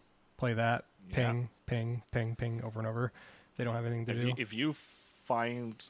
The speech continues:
Speaker 2: it, it's hard to do. If you find a way to give this lifelink, like, it can offset the cost. Now, you could do some nasty things with it.
Speaker 1: Well, you only have to, you only
Speaker 2: Um,
Speaker 1: really care
Speaker 2: if
Speaker 1: about
Speaker 2: you're
Speaker 1: reducing the cost of Grinning Ignis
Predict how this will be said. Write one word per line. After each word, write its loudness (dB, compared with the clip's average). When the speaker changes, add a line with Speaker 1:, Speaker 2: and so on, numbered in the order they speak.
Speaker 2:
it, -2
it's 2
hard 4
to 2
do. 0
If -8
you -2
find 0
a 2
way 2
to -2
give -2
this -8
lifelink, -2
like, 0
it -4
can -4
offset 2
the -2
cost. 0
Now, -4
you -2
could -4
do 0
some -2
nasty -2
things -4
with -2
it. 4
Speaker 1:
Well, 8
you 10
only 10
have 8
to, 6
you 10
only 10
Speaker 2:
Um, 8
Speaker 1:
really 10
care 6
Speaker 2:
if 6
Speaker 1:
about 8
Speaker 2:
you're 6
Speaker 1:
reducing 2
the 2
cost 0
of -6
Grinning 2
Ignis -2